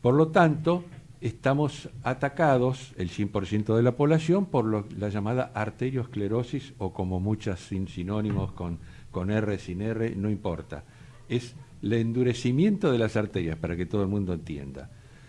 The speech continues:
A los veinte años, el cien por ciento de la población ya tiene trazos de lípidos dentro de la pared de las arterias.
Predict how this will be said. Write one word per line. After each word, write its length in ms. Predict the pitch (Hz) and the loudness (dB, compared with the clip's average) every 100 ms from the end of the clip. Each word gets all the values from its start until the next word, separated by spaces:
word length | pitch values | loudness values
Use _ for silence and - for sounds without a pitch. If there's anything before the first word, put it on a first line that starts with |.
| - - - - - - | -20 -20 -20 -20 -20 -4
A 120 | 151 | 2
los 180 | 147 139 | 4 6
veinte 400 | 220 240 - 120 | 4 4 4 4
años, 480 | 120 107 110 123 - 117 | 6 4 2 0 -2 0
el 160 | 113 | 0
cien 320 | - - 196 | 0 0 0
por 240 | 180 123 104 | 2 0 0
ciento 280 | 135 143 123 | -2 0 0
de 60 | |
la 80 | 107 | 0
población 480 | - 101 98 160 165 | 0 -2 -2 -2 -2
ya 160 | 113 | -2
tiene 220 | 127 117 - | 0 -2 0
trazos 560 | 135 160 170 - 120 | 2 2 2 -2 -2
de 100 | 104 | 2
lípidos 680 | 123 190 - 170 131 92 - | 4 4 2 2 2 0 -4
dentro 460 | - 120 143 139 117 | -4 0 0 0 -2
de 60 | 104 | 0
la 140 | 95 | -2
pared 220 | 101 110 | -2 -2
de 80 | 101 | -2
las 180 | 92 - | -4 -4
arterias. 600 | 90 80 76 67 69 | -6 -6 -8 -8 -10